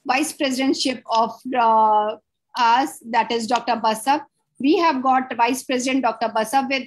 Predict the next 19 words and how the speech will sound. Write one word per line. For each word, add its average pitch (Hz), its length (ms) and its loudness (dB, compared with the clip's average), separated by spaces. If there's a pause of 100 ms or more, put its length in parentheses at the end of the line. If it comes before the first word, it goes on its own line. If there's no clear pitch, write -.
(160)
us, 240 280 0 (120)
and, 233 480 -2
uh, 220 240 2 (560)
for 269 200 2
this, 302 320 -2 (120)
uh, 240 340 6
we 269 140 0
would 269 140 -2
like 269 260 0
Doctor 247 260 0
Basab 240 440 -2
to - 80 -6
kindly 240 460 0
share 240 300 -2
a 240 100 0
few 269 180 -2
words 254 640 0
with 277 180 -2
us - 380 -2